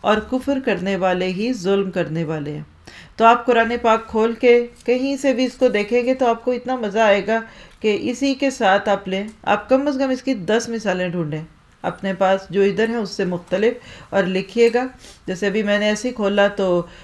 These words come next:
कुर-, सूरत हशर की आयत खुल गई, उलाइक हुमुस सादिकून।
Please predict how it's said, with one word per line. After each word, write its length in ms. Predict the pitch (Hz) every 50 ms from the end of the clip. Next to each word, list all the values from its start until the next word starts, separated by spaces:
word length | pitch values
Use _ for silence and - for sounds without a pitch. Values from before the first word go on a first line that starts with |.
| - - -
कुर-, 280 | 202 196 175 185 185 175
सूरत 640 | 180 - 190 190 190 190 190 190 180 185 - - - -
हशर 300 | 202 190 190 - 220 220 214
की 160 | 214 208 208
आयत 260 | 185 180 180 180 - -
खुल 160 | - 196 190 180
गई, 200 | 180 220 233 226 - - - - -
उलाइक 480 | 202 202 202 196 196 202 214 220 220 -
हुमुस 460 | 214 196 214 208 214 233 254 - -
सादिकून। 840 | - 196 180 180 175 170 185 180 175 - 185 180 180 185 180 175 175